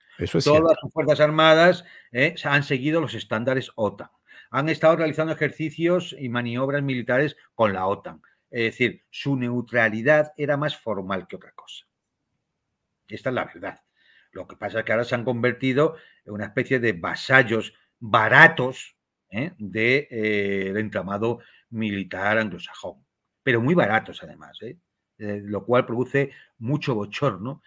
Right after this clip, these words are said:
Speaker 2: y mucha vergüenza. E indica claramente el gra-, la degradación democrática y, y yo diría que hasta cultural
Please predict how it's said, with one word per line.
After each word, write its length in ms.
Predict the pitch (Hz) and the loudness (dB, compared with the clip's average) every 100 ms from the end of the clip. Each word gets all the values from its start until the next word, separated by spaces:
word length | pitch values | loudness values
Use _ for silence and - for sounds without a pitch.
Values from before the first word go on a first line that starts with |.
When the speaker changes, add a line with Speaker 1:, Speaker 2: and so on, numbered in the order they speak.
| _ - | _ -12
Speaker 2:
y 80 | |
mucha 300 | 98 127 - | -8 -6 -4
vergüenza. 560 | 101 92 98 101 87 - - _ _ | -6 -6 -4 -4 -6 -16 -20 _ _
E 120 | - 117 | -4 -2
indica 680 | 107 107 160 175 135 190 - | -2 -2 -2 0 -4 -4 -10
claramente 680 | - 117 113 117 120 120 139 | -4 -2 -2 -4 -4 -6 -6
el 240 | 120 107 95 | -4 -4 -2
gra-, 340 | 120 139 123 | 0 0 0
la 160 | 123 117 | -2 0
degradación 960 | 110 101 113 101 101 - 147 104 85 _ _ _ _ _ _ | 0 0 2 0 -2 0 2 2 -4 _ _ _ _ _ _
democrática 920 | 110 104 104 123 147 143 - - - _ _ _ _ _ _ _ _ | -6 -2 -4 4 6 6 -2 -16 -18 _ _ _ _ _ _ _ _
y, 200 | 131 - - | -8 -6 0
y 60 | |
yo 280 | 127 110 117 | 0 2 2
diría 220 | 139 143 | 2 2
que 60 | 127 | 0
hasta 200 | - 107 | -4 -4
cultural 720 | 107 90 - 101 143 175 | -4 -4 -4 0 2 0